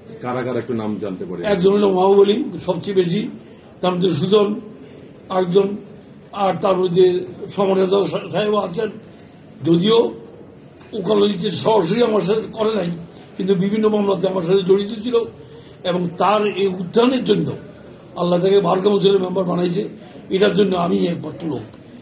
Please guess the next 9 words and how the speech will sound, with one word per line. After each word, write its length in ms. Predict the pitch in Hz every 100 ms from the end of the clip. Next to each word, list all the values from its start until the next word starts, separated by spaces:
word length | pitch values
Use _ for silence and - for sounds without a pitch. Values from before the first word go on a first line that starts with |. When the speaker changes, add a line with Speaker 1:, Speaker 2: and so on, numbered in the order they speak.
| -
Speaker 2:
তাকে 180 | 170 160
প্রথম 340 | 160 175 185 196
যখন 220 | 190 190
নির্বাচনে 520 | 185 170 175 160 190
নেই, 320 | 175 185 196 165 - - - -
বিভিন্ন 420 | 139 208 214 208 208
জায়গাতে 400 | 180 151 143 127 - - - - - -
আমার 260 | 160 190
সাথে 400 | 185 202 196 175